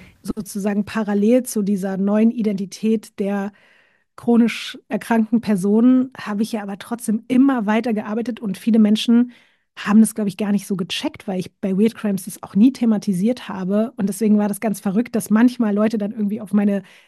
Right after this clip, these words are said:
Instagram-Seite gestolpert sind und gesagt haben, „Hä, du bist krank? Das hab ich gar nicht mitbekommen. Was, wieso das denn? Man hört dir das gar nicht an, man sieht dir das gar nicht an. Was ist denn da los?“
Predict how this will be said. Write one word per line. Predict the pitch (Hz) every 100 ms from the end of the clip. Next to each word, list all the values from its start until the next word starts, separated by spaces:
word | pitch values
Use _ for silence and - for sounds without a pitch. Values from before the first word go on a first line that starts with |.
| -
Instagram-Seite | 269 285 233 208 202
gestolpert | 185 - 208 208 202
sind | 180
und |
gesagt | 180 170
haben, | 185 135
„Hä, | 139 170 277
du | 233
bist | 180 -
krank? | - - 165 320 -
Das | 220 -
hab | 185
ich | 170
gar | 180
nicht | 151
mitbekommen. | 175 - - 226 196
Was, | 185 -
wieso | 185 190 180
das | 202 226
denn? | 233 175 - -
Man | 190 143
hört | 190
dir | 190
das | 175
gar | 190
nicht | 151 -
an, | 254
man | 247
sieht | 160 170
dir |
das | 220 220
gar | 240
nicht | 220 -
an. | 240 254
Was | 208 214
ist | -
denn | 196
da | 175
los?“ | 180 240